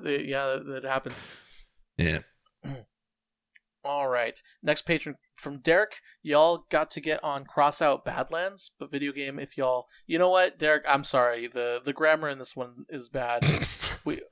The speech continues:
Speaker 1: apparently we got, got to get on Cross Out Badlands. I don't, I don't know what that is.
Speaker 2: Mm.
Speaker 1: Okay. I,
Speaker 2: Mm.
Speaker 1: I, I think, I think someone hit the, uh,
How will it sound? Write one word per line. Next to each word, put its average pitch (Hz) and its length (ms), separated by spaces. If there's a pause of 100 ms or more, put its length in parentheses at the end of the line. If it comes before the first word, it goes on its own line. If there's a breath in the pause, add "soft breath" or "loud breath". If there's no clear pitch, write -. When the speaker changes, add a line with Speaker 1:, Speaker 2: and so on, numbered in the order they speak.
(100)
Speaker 1:
apparently 160 540 (300 soft breath)
we 139 100
got, 139 220 (260)
got 143 240
to - 140
get 139 200
on 127 200
Cross 117 340
Out - 220 (880)
Badlands. - 580
I 135 80
don't, 131 140 (100)
I 131 100
don't 120 80
know 117 40
what 117 100
that - 140
is. - 260 (920)
Speaker 2:
Mm. 87 520
Speaker 1:
Okay. - 180 (360)
I, - 120
Speaker 2:
Mm. 110 120
Speaker 1:
I, 320 160
I 170 40
think, - 240 (380 soft breath)
I - 40
think 208 180
someone 185 380
hit 156 220
the, 143 180
uh, 123 360